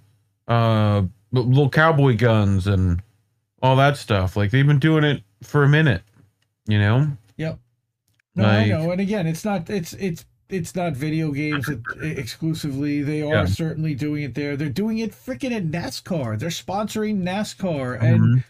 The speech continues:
Speaker 2: they're propagandizing people while they're there, and they're having all these different events and tents and
Speaker 1: You,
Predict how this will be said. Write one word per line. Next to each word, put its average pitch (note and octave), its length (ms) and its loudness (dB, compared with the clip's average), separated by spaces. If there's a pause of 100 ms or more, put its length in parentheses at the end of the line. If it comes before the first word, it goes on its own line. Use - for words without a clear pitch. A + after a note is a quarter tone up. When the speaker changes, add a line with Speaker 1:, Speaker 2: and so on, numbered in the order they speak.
(220)
Speaker 2:
they're G#3 140 -2
propagandizing F#3+ 1160 -4
people F3 300 -6
while F3+ 280 -4
they're D#3+ 140 -2
there, F3+ 600 -4 (380)
and E3 340 -2
they're C#3 380 -4 (260)
having F3 340 -2
all E3 140 0
these D3+ 200 -4
different D#3+ 300 -6
events E3+ 460 -4
and B2 200 -8
tents F3 640 -6
and C3+ 280 -4
Speaker 1:
You, B2 180 2